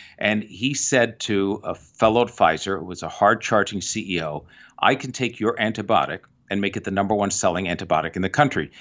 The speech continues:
And this C E O, Jack McKean, said, you know, "How is that possible?" Because he knew that the antibiotic that they had, uh, terramycin, was not very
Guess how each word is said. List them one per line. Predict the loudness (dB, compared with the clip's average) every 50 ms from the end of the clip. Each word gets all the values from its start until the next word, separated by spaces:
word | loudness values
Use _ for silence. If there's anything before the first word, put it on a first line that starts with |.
| -20 -20 -20 -10 -6
And | -4 -4 -4 -4 _ -12
this | -12 -6 0 2 2 4 4 2
C | 0 2 2 2
E | 2 2
O, | 2 0
Jack | 0 2 2 2 2 0
McKean, | -6 -8 -6 -6 -4 -4 -4 -4 -4 -6
said, | -6 -4 -4 -4 -4 -6 -10 _ -14 -8
you | -6
know, | -6 -6 -6
"How | -4 0 2 4 4
is | 4 4
that | 2 0 0 2
possible?" | 4 4 4 4 2 0 -4 -4 -4 -6 -8 -16 -20 -20 -16 _ -10
Because | -4 0 0 0 0 0
he | 0 2 6
knew | 6 6 6
that | 6 4 -2
the | -4 -4 -2 0 0
antibiotic | 0 0 0 4 6 6 6 4 2 -4
that | -6 -6
they | -6 -6 -4
had, | 0 2 2 2 2 2 -2 -8 -14 _ -12
uh, | -12 -12 -8 -4
terramycin, | -2 0 0 2 2 0 0 0 -2 -4 -8 -10 -10 -12 _ -20 -20 -20 _ _ _ -4
was | -4 -4 -2 0
not | 2 4 4 4 4 2 0
very | 0 0 2 2 0